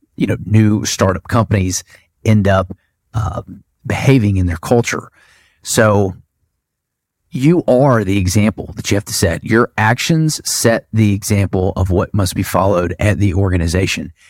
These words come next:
And I remember the first time one of our sourcing managers confronted a project, uh, manager about the, the performance. It wasn't really his performance. It was, like, the lack of reporting.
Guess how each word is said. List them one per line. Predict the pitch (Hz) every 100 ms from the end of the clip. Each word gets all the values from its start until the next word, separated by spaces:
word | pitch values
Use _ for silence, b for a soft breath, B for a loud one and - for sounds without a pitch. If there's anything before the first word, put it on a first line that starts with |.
| b b b
And | 113 110
I |
remember | 117 117 117 113
the | 98
first | - 127 131 -
time | 123 117 113 107 101 _ _ _ _ _ _ _ _ -
one | 117 110
of | 101
our | 101 98 98 -
sourcing | - 127 - 120
managers | 107 98 98 95
confronted | 104 98 113 107 98
a |
project, | 92 107 101 98 92 - -
uh, | 92 -
manager | 113 147 135 101 101
about | 92 101 98 95 -
the, | 92 -
the | 110
performance. | 110 98 123 117 107 139
It |
wasn't | 180 165
really | 170 107
his | 92
performance. | - 98 120 120 123 -
It | -
was, | 95
like, | 104 -
the | 95
lack | 90 107 127
of | 98
reporting. | 87 107 95 113 139